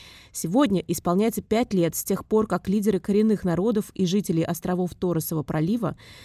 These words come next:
выступили с заявлением «Улуру от всего сердца». Также сегодня исполняется пятьдесят пять лет с референдума шестьдесят седьмого года,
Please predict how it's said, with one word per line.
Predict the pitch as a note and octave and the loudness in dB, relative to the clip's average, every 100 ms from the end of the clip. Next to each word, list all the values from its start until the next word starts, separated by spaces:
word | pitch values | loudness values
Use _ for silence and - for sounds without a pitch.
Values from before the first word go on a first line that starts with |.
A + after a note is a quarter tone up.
| - | -10
выступили | D#3+ B3 C#4 C4 A#3 G3+ | 0 2 2 2 2 2
с | E3 | 2
заявлением | F#3+ D#3+ A3 G#3+ G3+ | 2 4 4 4 2
«Улуру | E3+ E3+ G3+ F#3+ | 2 2 2 2
от | E3+ | 0
всего | - E3 E3 | -2 -2 -2
сердца». | - F#3 D#3+ - C#3+ C3+ - _ - - - - - | 0 -2 -2 -4 -8 -8 -12 _ -20 -20 -20 -20 2
Также | A#3+ A#3+ B3 | 2 4 2
сегодня | - A3+ A3 | 2 6 6
исполняется | G#3 G#3+ G3+ G3+ - | 6 2 4 2 -2
пятьдесят | - D#3 - G#3 - | -4 -4 0 0 0
пять | G#3+ F#3 | -2 2
лет | F#3 - | 0 0
с | |
референдума | - F#3 F3+ F#3 F#3+ F#3 F3 | -2 0 2 4 4 2 0
шестьдесят | - E3 D#3+ - F#3+ F#3+ | -4 -4 -4 -2 -2 -2
седьмого | F3 F3 E3+ E3+ | -2 0 0 0
года, | E3 F3+ D#3+ | 0 0 0